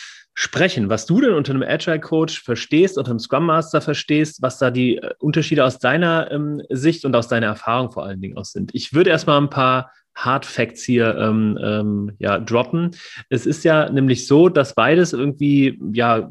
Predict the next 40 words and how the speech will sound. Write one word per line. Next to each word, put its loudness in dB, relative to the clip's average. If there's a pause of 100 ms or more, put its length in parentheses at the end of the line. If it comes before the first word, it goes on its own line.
gerade 0
so 4
Buzzword-Berufe 0
sind, 0
so -2
würde -2
ich -8
sie -4
mal 2
nennen, 2
weil, 2
ähm, -2
ja, 0
die -6
Nachfrage 0
und -2
auch -4
gerade 2
das -2
Angebot 2
für 0
Scrum -4
Master -2
und -6
Agile -4
Coaches -4
ist -14
gerade -4
sehr, 2
sehr 0
groß. 2 (420)
Ich -6
war, 2
ähm, 2 (180)
bei 0
Ingrid, 2
beziehungsweise -4
bei 0
Indeed -2
natürlich, 0